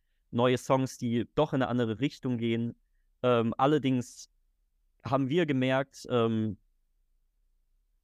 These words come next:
das Ganze ist jetzt erst für uns der Punkt, wo wir sagen, wo wir uns klar waren, okay, wir wollen auch wirklich was anderes und wir wollen uns, äh,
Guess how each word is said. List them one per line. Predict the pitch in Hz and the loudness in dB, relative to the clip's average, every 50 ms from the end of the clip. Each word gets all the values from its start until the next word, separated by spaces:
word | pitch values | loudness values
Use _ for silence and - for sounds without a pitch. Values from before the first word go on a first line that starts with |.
| _ _ _ _ _ _ _ - | _ _ _ _ _ _ _ -2
das | - 139 - - | -2 -2 -2 2
Ganze | - 135 147 156 - 160 147 | 2 2 2 2 2 0 -2
ist | - 123 - 123 | -2 -2 -6 -2
jetzt | 113 123 135 - - - - - | 2 2 2 2 0 -4 -6 -2
erst | 127 131 135 - | 0 0 0 -2
für | - 139 | -4 -6
uns | - 117 120 - | -4 -4 -4 -4
der | 127 107 | -4 -6
Punkt, | - - 143 139 - 127 | -4 -2 -2 -2 -2 -2
wo | 120 113 | -2 0
wir | 113 104 | 0 0
sagen, | 104 113 107 110 113 113 113 110 110 104 - - | 2 2 2 2 2 0 -2 -2 -4 -6 -6 -6
wo | 113 110 110 | -6 -2 0
wir | 113 101 | 0 0
uns | 110 - - | 0 -4 -8
klar | - - 120 117 123 113 | -4 0 2 2 2 4
waren, | 113 110 110 110 - | 2 2 2 0 -2
okay, | 104 - - 127 117 107 95 | -8 -4 -2 0 0 0 0
wir | 110 101 98 117 | -2 -4 0 2
wollen | 117 123 131 127 117 | 2 4 4 2 0
auch | - - 110 101 - | -2 -4 -6 -6 -4
wirklich | 107 110 127 135 - - 113 110 - - - - | -2 0 0 0 0 -2 -4 -4 -4 -6 -10 -6
was | 110 104 - - | -6 -6 -4 -2
anderes | 117 117 120 117 107 101 104 101 95 - | -2 0 0 0 0 0 -2 -4 -4 -4
und | - 107 98 | -6 -6 -4
wir | 104 101 90 | -4 -4 -2
wollen | 107 110 110 110 107 107 | 0 0 0 0 0 -4
uns, | 101 - - - - | -8 -10 -10 -18 -12
äh, | - 107 104 98 98 | -8 -6 -6 -6 -6